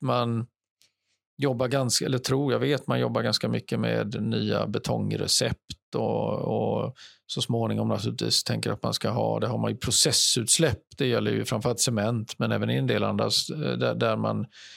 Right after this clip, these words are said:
just i cementproduktion måste ha den här C C S-tekniken om man ska, om man ska nå. Och det är ju jätteviktigt att, att man kan få fram det samtidigt som det inte är något motsatsförhållande mellan det och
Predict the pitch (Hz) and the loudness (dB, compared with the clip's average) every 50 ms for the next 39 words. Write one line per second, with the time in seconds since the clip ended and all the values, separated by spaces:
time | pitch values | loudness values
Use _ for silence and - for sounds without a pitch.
0 | - - - _ _ _ _ _ - - - 123 113 - - 113 107 - - - | -20 -20 -20 _ _ _ _ _ -6 -2 -2 -2 -2 -2 -2 -2 0 0 0 2
1 | 120 117 110 107 101 104 - _ - - - - - 107 113 117 - 147 147 143 | 2 0 0 0 -2 -4 -6 _ -16 -16 -6 -4 -2 -2 -2 -2 0 0 0 0
2 | 135 127 123 123 117 113 110 101 - - - - - 170 160 160 143 107 - - | 0 0 -2 -2 0 0 0 0 2 0 0 0 0 -2 0 2 0 0 0 0
3 | - 104 95 - - 113 110 - - 104 95 - - - - - - _ - 107 | -2 0 2 2 2 2 2 0 0 0 0 2 2 2 0 0 -4 _ -8 -6
4 | - - 104 104 104 - 110 101 101 101 98 - - 104 98 98 104 120 - - | -4 -2 -4 -4 -2 -2 -4 -2 -2 -2 -4 -2 -2 -2 -4 -4 -6 -8 -8 -6
5 | - 104 104 - - 101 104 104 101 107 113 117 117 117 117 120 135 143 143 147 | -6 -6 -4 -4 -2 -2 -2 -2 -2 -2 -2 -2 -2 -2 0 0 0 2 2 0
6 | 123 - 131 117 110 117 131 - 123 - 113 107 - - - _ _ - - - | 0 0 -2 -2 -2 -2 -4 -4 0 0 -2 -2 -2 -8 -18 _ _ -20 -20 -20
7 | - - _ _ _ _ - 139 131 139 120 - 104 - - 120 - - 160 170 | -20 -20 _ _ _ _ -6 -2 -2 0 0 0 -2 -2 -2 -4 -2 0 0 0
8 | 175 156 131 123 113 104 - - 160 147 117 101 - - 120 117 117 - - 127 | 0 0 -2 -2 0 2 4 4 4 2 2 0 -2 -2 -2 0 0 0 0 0
9 | 117 120 120 117 - - 113 113 117 - 120 117 107 104 - - - 120 107 - | 0 0 0 0 -2 -2 -2 -2 0 -2 -2 -2 -2 -2 0 0 0 0 0 -2
10 | - 110 107 101 104 107 107 110 107 107 107 107 107 104 104 107 107 104 - | -2 0 0 0 0 0 0 0 0 0 0 0 0 0 0 0 -2 -2 -4